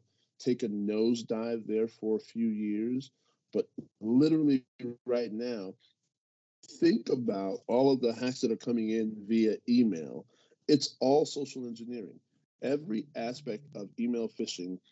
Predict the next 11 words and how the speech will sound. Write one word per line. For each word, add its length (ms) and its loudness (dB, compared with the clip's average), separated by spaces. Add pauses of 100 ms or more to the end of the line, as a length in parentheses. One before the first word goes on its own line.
(260)
is 420 6 (200)
basically 440 0
the 80 0
new 140 0
social 280 -6
engineering, 440 -6 (360)
right? 220 -2
Whether 280 2
it's 160 -4
you 160 4
want 180 -2